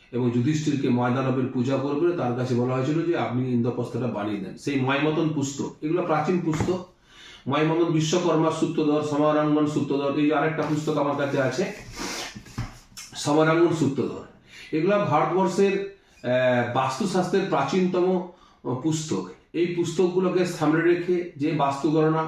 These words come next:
যে বাস্তু নির্মাণ আমরা করছি, সেই বাস্তু বিষয়ে আজকে আপনাদের সঙ্গে কিছু আলোচনা করব। দেখুন,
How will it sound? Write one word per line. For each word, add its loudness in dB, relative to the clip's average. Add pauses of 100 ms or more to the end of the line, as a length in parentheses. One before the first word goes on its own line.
যে 0
বাস্তু -2
নির্মাণ 2
আমরা 0
করছি, -4 (520)
সেই -2 (240)
বাস্তু -2
বিষয়ে 0
আজকে -2
আপনাদের -2
সঙ্গে -2
কিছু -2
আলোচনা -2 (540)
করব। -4 (720)
দেখুন, 2